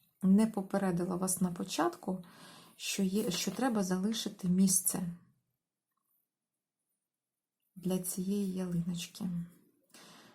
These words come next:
Якщо у вас місце не залиши-, не залишено, е, то вона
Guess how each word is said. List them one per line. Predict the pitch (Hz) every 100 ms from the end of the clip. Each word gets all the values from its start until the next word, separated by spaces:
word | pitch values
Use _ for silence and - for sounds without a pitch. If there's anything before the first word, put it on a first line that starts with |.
| _ 190
Якщо | 190 - 277 294
у |
вас | 220 208 -
місце | 208 269 - -
не | 190 214
залиши-, | 226 220 175 170 - - -
не | 208 196 196
залишено, | 196 190 170 170 - 214 226 285 320 -
е, | 208 190 190 190 -
то | 226 233 240 226 -
вона | 185 185 196 196 233 294